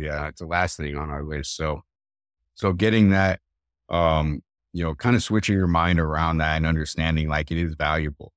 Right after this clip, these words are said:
right? It is valuable to know exactly how your body works and be able to,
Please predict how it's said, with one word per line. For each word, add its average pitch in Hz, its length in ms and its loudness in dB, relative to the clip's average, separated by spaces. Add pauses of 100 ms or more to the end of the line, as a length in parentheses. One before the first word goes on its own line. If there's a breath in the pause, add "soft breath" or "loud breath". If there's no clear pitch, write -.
(120)
right? 78 240 -2
It 82 80 0
is 82 100 0
valuable 78 520 -2
to 73 80 -2
know 78 160 0
exactly 76 480 -2
how 76 160 -4
your 73 140 -6
body 76 280 -2
works 73 380 -6
and 78 120 -2
be 78 200 0
able 78 220 -4
to, 73 360 -4